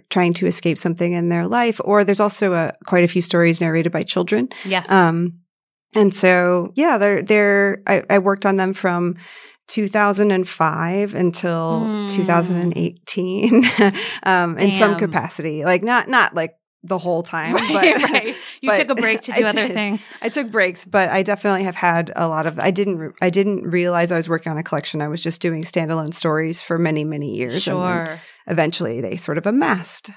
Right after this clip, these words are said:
Speaker 2: How,
Speaker 1: So.
Speaker 2: how, when did they first coalesce for you?
Speaker 1: I mean, I, to be quite frank, I was going to the Tin House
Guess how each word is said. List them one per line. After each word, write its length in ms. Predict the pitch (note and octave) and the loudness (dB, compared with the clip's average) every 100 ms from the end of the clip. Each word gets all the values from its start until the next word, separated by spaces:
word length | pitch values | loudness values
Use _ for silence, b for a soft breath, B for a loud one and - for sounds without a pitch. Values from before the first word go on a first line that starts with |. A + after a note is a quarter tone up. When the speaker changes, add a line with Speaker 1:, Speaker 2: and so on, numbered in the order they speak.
| - | -20
Speaker 2:
How, 320 | - - B3 F#3 | -10 0 0 0
Speaker 1:
So. 0 | |
Speaker 2:
how, 340 | - A3+ A3 G#3+ | -4 -2 0 -2
when 240 | G3 G#3 | -2 -2
did 220 | G#3 G#3 | -2 -4
they 100 | A3 | -6
first 420 | G3 G3+ F#3+ - - | -8 -6 -8 -8 -8
coalesce 540 | G3+ F#3 F3+ F3+ F3+ | -6 -4 -4 -6 -8
for 160 | - E3 | -10 -10
you? 380 | D#3 D#3 E3+ E3+ - - | -8 -10 -10 -14 -14 -6
Speaker 1:
I 80 | A3 | -4
mean, 180 | A#3 - | -4 -4
I, 360 | G#3+ A3 B3 - - | -4 -4 -6 -12 -16
to 140 | - | -12
be 160 | G3+ G#3+ | -10 -10
quite 580 | - - A#3+ G#3+ - _ | -12 -6 -2 -2 -4 _
frank, 560 | - E3 F3 E3+ - - | -12 -8 -6 -6 -8 0
I 200 | G#3 G3+ | 4 4
was 240 | C#4 G#3 | 2 -2
going 360 | G3+ G3+ F3+ F#3 | 0 -2 -2 -4
to 180 | - F#3+ | -2 -2
the 180 | F3+ F3 | 0 -2
Tin 240 | - F#3+ | -4 -4
House 540 | F#3+ F#3+ F3 E3+ - | 0 0 0 -6 -12